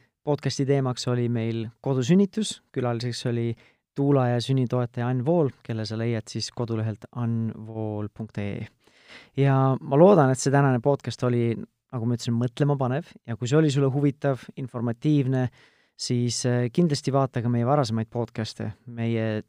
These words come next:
teemad varieeruvad, re-, küll räägime paarisuhetest, äh, laste arengust, lapse kasvatamisest ja kõigest muust, mis sinna vahele jääb, ja sa leiad need kõik varasemad podcast'id kas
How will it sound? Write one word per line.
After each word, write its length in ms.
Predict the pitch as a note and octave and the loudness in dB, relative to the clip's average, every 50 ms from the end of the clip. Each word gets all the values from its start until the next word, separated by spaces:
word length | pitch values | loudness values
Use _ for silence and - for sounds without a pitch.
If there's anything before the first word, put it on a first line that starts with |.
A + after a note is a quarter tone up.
| _ _ _ - | _ _ _ 4
teemad 520 | D#3+ D#3 D#3+ D#3 C#3+ B2+ A#2+ B2 B2 - - - - - - - _ _ C3+ | 6 6 8 6 6 4 0 -2 -4 -6 -18 -20 -20 -20 -20 -20 _ _ -4
varieeruvad, 720 | C3+ C3+ C3 C3 C3+ C#3 D3 D3 D#3 E3 E3 F3 E3+ D3 C3 | -2 0 2 4 6 6 6 6 6 4 0 -2 -4 -4 -6
re-, 80 | - - | -2 -2
küll 140 | D3 B2+ | -2 0
räägime 300 | C3+ C3 A2+ B2 A#2+ A2 - | 0 0 0 -2 -4 -4 -2
paarisuhetest, 920 | C#3 C#3 D3 C#3+ C3+ B2 C#3+ C#3 C#3+ C#3 C3+ _ - C3+ B2+ - - - - | 0 0 2 2 0 0 0 0 0 -2 -2 _ -6 -6 -6 -6 -10 -12 -10
äh, 140 | - B2 A#2 | -8 -6 -4
laste 300 | A2+ B2+ C3 - - B2+ | -4 -4 -4 -2 -2 0
arengust, 640 | C3 C3+ C#3 C3 C3 B2+ C3+ C3 - - - - - - - | 2 2 2 0 0 0 0 -2 -2 -4 -8 -12 -16 -10 -6
lapse 280 | B2+ B2 A#2+ - C3+ A#2 | -6 -6 -6 -6 -4 -2
kasvatamisest 800 | B2+ C3 - - B2+ A#2 - B2+ B2+ B2 A#2 A#2+ A#2+ A#2 - - | -2 -2 -2 -4 -6 -6 -4 -4 -4 -2 -2 -2 -4 -4 -4 -6
ja 60 | B2 A#2+ | -4 -4
kõigest 320 | B2 A#2+ A#2 A#2 - - C#3+ | -4 -4 -4 -6 -2 0 2
muust, 280 | C#3+ C#3+ B2+ - - | 2 2 0 -2 -6
mis 160 | B2+ A#2+ - - | -8 -8 -6 -4
sinna 140 | A#2 A#2+ C3+ | -2 0 0
vahele 320 | E3+ F3+ D3+ A#2+ A#2+ A#2 | 0 0 0 0 0 -2
jääb, 320 | A#2 A#2 A#2 - _ _ _ _ _ _ _ | -2 -4 -6 -8 _ _ _ _ _ _ _
ja 80 | A#2 A2+ | -10 -6
sa 120 | - A#2 | -4 0
leiad 280 | A#2+ C3+ C#3 C3+ B2 - | 2 4 4 4 4 0
need 120 | A#2 A2+ - | -2 -2 -2
kõik 180 | C3 A#2 - | -6 -2 0
varasemad 400 | B2+ C3 C3 A#2 - A#2 A2+ A2 - _ | 0 2 2 0 0 -2 -4 -4 -6 _
podcast'id 560 | - C3 B2 - - A2+ A2 - - - - - | -6 -6 -6 -4 -6 -8 -8 -8 -12 -20 -10 -8
kas 320 | A#2+ A#2 - - - | -6 -6 -6 -8 -12